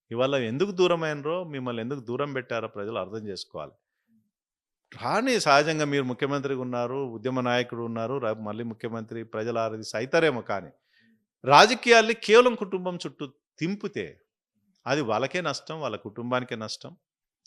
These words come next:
ప్రజల అన్ని ఎస్సీ, ఎస్టీ, బీసీలు, బలహీన వర్గాలు, బడుగు వర్గాలు,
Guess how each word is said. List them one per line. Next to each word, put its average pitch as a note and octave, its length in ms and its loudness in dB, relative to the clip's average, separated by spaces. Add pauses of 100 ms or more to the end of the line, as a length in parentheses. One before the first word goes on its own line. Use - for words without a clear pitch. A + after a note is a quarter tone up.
(280)
ప్రజల C#3+ 260 2
అన్ని G3 340 6
ఎస్సీ, C3+ 400 0
ఎస్టీ, B2+ 240 -8
బీసీలు, A#2 500 -8
బలహీన A2+ 360 -4
వర్గాలు, G#2+ 380 -6
బడుగు G#2 380 -6
వర్గాలు, G#2 540 -6